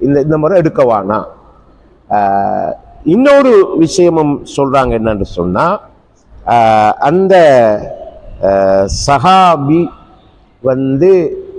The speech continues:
அஹ், அவருடைய ஜகாத்தை நான் ஒப்-,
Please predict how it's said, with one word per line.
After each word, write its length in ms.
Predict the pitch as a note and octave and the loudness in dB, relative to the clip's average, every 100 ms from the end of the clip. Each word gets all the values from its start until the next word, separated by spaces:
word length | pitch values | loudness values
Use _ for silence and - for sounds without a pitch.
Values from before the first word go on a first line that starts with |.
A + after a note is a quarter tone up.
| - - - | -20 -16 -4
அஹ், 800 | A2 G#2 G2+ G#2 G2+ D2 C2+ A1+ - - _ - - - - | 0 0 0 -2 -2 -4 -4 -6 -12 -20 _ -12 -10 -10 -10
அவருடைய 680 | - C3+ E3+ F3+ F3 E3+ D3+ | -2 2 4 4 4 4 4
ஜகாத்தை 680 | C3 C#3 - F3 E3+ E3 F3+ | 2 0 0 2 2 2 -2
நான் 540 | D#3 C#3 D#3 F#3 G3 - - - - - - _ _ | -2 0 0 0 -4 -10 -20 -16 -16 -16 -20 _ _
ஒப்-, 760 | B2+ - - A#2 B2 A#2+ A#2 | -8 -6 -4 0 0 0 -2